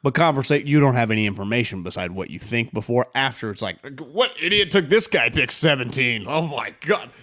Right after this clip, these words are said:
This guy can't play dead in a Western. How about, how'd they miss on this guy in the third round? Shit, A J Brown." Clearly, every team, like, for example, A J Brown, were like, "You know, there were some red flags, or the guy wouldn't have lasted to the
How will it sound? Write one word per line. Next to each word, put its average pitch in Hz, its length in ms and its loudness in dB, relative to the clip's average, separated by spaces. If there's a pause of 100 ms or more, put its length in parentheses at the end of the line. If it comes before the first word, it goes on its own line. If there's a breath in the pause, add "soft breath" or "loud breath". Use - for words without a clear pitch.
(120 loud breath)
This 143 320 0
guy 247 220 2
can't 160 260 0
play 196 200 6
dead 208 260 4
in 214 80 -2
a 226 60 6
Western. 233 580 2 (640 soft breath)
How 247 140 2
about, 240 240 2
how'd 254 180 2
they 180 140 4
miss 208 240 4
on 165 160 4
this 262 160 4
guy 160 220 2
in 135 80 -2
the 120 100 -4
third 240 380 4
round? 226 440 0
Shit, 269 320 -2
A 208 140 2
J 220 220 0
Brown." 214 460 -2 (520 soft breath)
Clearly, 240 600 6
every 175 200 4
team, 175 260 4
like, 127 160 0
for 143 140 -2
example, 131 460 0
A 123 140 2
J 127 200 4
Brown, 120 420 0 (460 soft breath)
were 165 80 -2
like, 175 280 0
"You 254 100 0
know, 214 500 4 (340)
there 233 160 4
were 233 140 6
some 139 200 -2
red 165 200 4
flags, 143 440 0
or 151 140 0
the 147 80 2
guy 139 160 4
wouldn't 131 240 2
have 104 140 -4
lasted 123 400 0
to 104 80 -6
the 98 200 -8